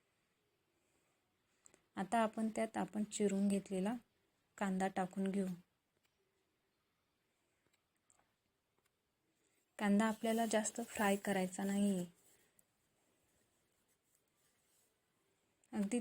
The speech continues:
थोडा फ्राय झाला की आपण त्यात शिमला मिर्च, कोबी टाकून ते सुद्धा आपल्याला अगदी थोडेच फ्राय करून घ्यायचे आहे, कारण शे-, सोयाबीन चिलीमध्ये भाज्या ह्या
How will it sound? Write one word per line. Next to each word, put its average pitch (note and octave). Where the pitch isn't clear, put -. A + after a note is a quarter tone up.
थोडा A3
फ्राय G#3
झाला F#3+
की G#3
आपण G3+
त्यात G#3
शिमला G3+
मिर्च, G3+
कोबी G3+
टाकून G#3
ते A#3
सुद्धा A3
आपल्याला G3
अगदी A3
थोडेच A3+
फ्राय G#3
करून G3
घ्यायचे F#3+
आहे, F#3+
कारण G3
शे-, G3+
सोयाबीन G3+
चिलीमध्ये G#3+
भाज्या G3
ह्या G#3+